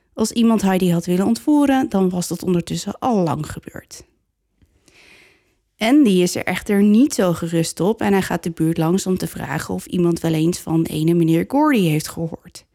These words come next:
Weer komt hij met lege handen thuis. Niemand kent een meneer Gordy,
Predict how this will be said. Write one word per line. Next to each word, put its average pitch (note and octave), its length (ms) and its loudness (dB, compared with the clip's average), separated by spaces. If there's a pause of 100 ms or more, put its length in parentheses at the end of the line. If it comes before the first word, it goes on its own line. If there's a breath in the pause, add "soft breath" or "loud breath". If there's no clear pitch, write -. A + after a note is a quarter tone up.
(560 soft breath)
Weer D4+ 300 4
komt B3 220 2
hij F3+ 140 2
met F#3 160 2
lege D#3+ 300 0
handen F3 360 2
thuis. - 540 -2 (300)
Niemand A3+ 500 4
kent C#4 260 2
een B3 100 4
meneer G#3 320 2
Gordy, F3 500 0